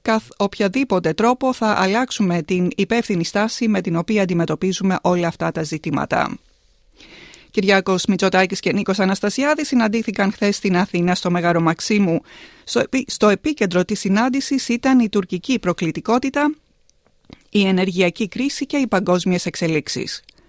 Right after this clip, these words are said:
Αθήνα και Λευκοσία συντονίζουν τα επόμενα βήματά τους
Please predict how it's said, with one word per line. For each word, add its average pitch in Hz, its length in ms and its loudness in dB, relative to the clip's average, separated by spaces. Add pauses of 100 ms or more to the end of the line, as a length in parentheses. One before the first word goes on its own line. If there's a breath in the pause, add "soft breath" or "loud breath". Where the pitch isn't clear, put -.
(200 soft breath)
Αθήνα 226 320 2
και 220 120 -2
Λευκοσία 226 640 0
συντονίζουν 220 640 0
τα 208 100 -2
επόμενα 220 480 2
βήματά 202 480 -2
τους 285 220 -8